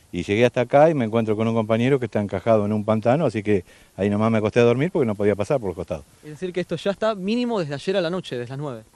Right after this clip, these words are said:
Speaker 1: Sí, sí, cuando yo pasé ya estaba. Y el compañero que pasó, creo, siete, siete y algo, también ya estaba.
Speaker 2: ¿Estaba solo o ya tenía algún móvil policial cerca?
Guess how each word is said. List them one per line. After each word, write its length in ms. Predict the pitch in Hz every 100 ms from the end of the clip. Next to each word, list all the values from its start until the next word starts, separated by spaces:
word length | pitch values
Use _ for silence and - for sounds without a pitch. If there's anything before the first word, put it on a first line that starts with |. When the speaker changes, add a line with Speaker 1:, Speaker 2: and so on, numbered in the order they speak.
| _ -
Speaker 1:
Sí, 240 | - 202
sí, 220 | - 214
cuando 200 | 120 107
yo 140 | 107 123
pasé 220 | 113 175
ya 80 | 160
estaba. 340 | 185 160 80 -
Y 280 | 92 95 107
el 360 | 120 110 104
compañero 380 | 104 110 117 160
que 80 | 131
pasó, 320 | 113 - 127
creo, 220 | 117 113
siete, 320 | - 131 120 110
siete 240 | 110 113
y 20 |
algo, 160 | 123 160
también 300 | 117 107 104
ya 80 | 98
estaba. 260 | 147 127 - _ - -
Speaker 2:
¿Estaba 300 | - - 147
solo 220 | 135 226 226
o 20 |
ya 140 | 170
tenía 240 | 180 170 165
algún 160 | 156
móvil 180 | 160 151
policial 380 | 135 135 - 135
cerca? 360 | 135 117 117